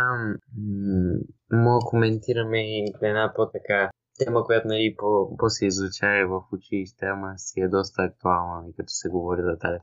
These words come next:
то логично. М, това е точно и темата за родно и чуждо и като з-, имаш едните, които са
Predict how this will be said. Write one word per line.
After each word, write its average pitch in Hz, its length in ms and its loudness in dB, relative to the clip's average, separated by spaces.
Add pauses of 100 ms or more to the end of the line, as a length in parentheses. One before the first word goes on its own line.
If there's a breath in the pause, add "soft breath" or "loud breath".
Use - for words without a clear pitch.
то 90 120 -10 (300)
логично. 95 520 -2 (440)
М, 104 160 0 (140)
това 113 100 2
е 107 80 -2
точно 110 360 -12
и 98 120 -12
темата 98 340 -6
за 95 180 -2
родно 95 260 0
и 95 100 -6
чуждо 95 420 0
и 95 320 -4 (200)
като 101 260 -2
з-, - 260 -6 (220)
имаш 110 560 0
едните, 101 460 0
които 101 200 -2
са 95 220 0